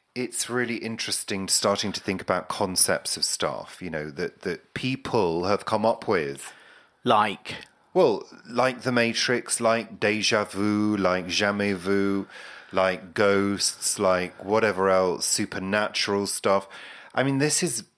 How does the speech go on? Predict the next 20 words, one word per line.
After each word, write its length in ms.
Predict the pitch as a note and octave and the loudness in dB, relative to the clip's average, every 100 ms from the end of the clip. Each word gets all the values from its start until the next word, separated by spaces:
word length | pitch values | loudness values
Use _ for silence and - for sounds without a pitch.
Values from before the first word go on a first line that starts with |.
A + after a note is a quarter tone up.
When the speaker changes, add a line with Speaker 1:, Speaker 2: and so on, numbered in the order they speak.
| _ _ _ - | _ _ _ -10
Speaker 1:
generally, 720 | - C#3 D3 C#3+ G2+ D#2 C#2+ - | -2 0 0 0 0 -2 -4 -4
and 180 | G#2+ A#2 | -4 0
religion, 520 | F#2+ A#2+ G2 E2 F2 - - - - - | 0 0 0 -2 -6 -16 -20 -20 -16 -4
is 180 | C3+ - | -2 2
generally 480 | D3 D3+ E3 A2 | 2 2 0 0
a 60 | G2 | 0
product 520 | - C3+ B2 G#2 - | 0 0 2 -2 -2
of 120 | G#2 | -6
the 60 | G2+ | -6
human 500 | - A2 G2+ G#2 A2+ | -6 -2 0 0 0
brain. 680 | G#2+ A#2+ C#3 C3+ D2+ - - - | 2 2 0 -6 -12 -16 -18 0
Speaker 2:
Yeah, 320 | G#2 E2+ - - - - - | 2 2 -2 -12 -20 -20 -6
yeah. 200 | G2 F#2 | -2 0
Speaker 1:
That, 160 | A2 B2 | 0 0
you 60 | |
know, 160 | B2+ G#2 | 0 0
we 320 | G2 B2+ C#3 | 0 0 0
have 480 | - B2+ A#2 G#2+ - | 0 2 0 0 -4
created 720 | - A#2 G#2+ B2 C#3 C3 F#2+ | 0 2 2 2 0 0 -2
that. 540 | F2 C#2+ B1+ - - | -4 -2 -6 -8 -8